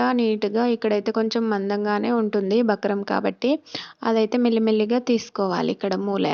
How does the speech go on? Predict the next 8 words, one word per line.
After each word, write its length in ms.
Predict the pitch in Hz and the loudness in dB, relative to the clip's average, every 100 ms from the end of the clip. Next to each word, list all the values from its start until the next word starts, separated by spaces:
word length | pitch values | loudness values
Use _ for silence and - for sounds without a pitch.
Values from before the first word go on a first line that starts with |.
| - - | -4 -4
మూల 260 | 214 202 185 | 0 0 0
అనేది 360 | 165 160 - - _ | -2 -4 -6 -10 _
చూడండి, 400 | - 190 180 190 | -4 -2 -2 -4
నేనైతే, 400 | 196 190 190 220 269 277 - - - - | -4 -4 -4 -4 -4 -4 -16 -18 -18 -14
ఆ, 100 | - 196 | -8 -6
పుల్లతోనైతే 800 | 190 208 208 208 214 208 202 233 | -4 -2 -2 -2 -2 -2 0 0
తీస్తున్నాను. 640 | 220 208 - 202 196 196 | 2 0 0 -2 -2 -2
మనం 240 | 233 233 | 0 0